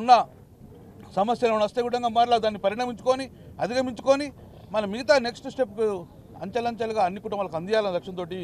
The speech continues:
ఈరోజు ప్రప్రదంగా మళ్ళా థర్టీ ఫస్ట్ మార్చి లోపల అందించాలనే ఉద్దేశంతో ఒక వంద కుటుంబాలను ఒక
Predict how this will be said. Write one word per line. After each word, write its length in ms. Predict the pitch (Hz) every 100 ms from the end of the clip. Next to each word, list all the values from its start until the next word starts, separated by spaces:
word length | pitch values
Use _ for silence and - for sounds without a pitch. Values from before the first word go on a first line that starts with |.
| 147 - - - -
ఈరోజు 220 | 165 190 185 180
ప్రప్రదంగా 460 | 180 226 233 233 208
మళ్ళా 180 | 196 226 208 - - - -
థర్టీ 180 | 185 247
ఫస్ట్ 200 | 262 254 214
మార్చి 220 | 226 240 254
లోపల 240 | 240 233 175 143 - - 139
అందించాలనే 380 | 196 220 214 185
ఉద్దేశంతో 340 | 175 190 190 180 180 147 - - -
ఒక 80 | - 151
వంద 140 | 151 196 196
కుటుంబాలను 360 | 190 190 185
ఒక 80 | 175